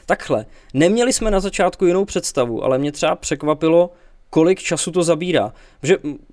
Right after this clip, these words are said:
jo, asi to souvisí trošku s tou představou, ale neznamená to, že by byla mylná.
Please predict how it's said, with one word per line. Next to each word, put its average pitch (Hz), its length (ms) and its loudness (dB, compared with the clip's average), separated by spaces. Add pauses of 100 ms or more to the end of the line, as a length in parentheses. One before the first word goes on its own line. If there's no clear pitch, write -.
(180)
jo, 151 260 4
asi 151 260 2
to 170 100 0
souvisí 156 400 0
trošku 196 280 -2
s - 60 -8
tou 208 120 4
představou, 190 560 0
ale 165 180 4
neznamená 170 440 0
to, 175 100 -4
že 170 120 -4
by 165 100 -2
byla 175 200 2
mylná. 180 480 2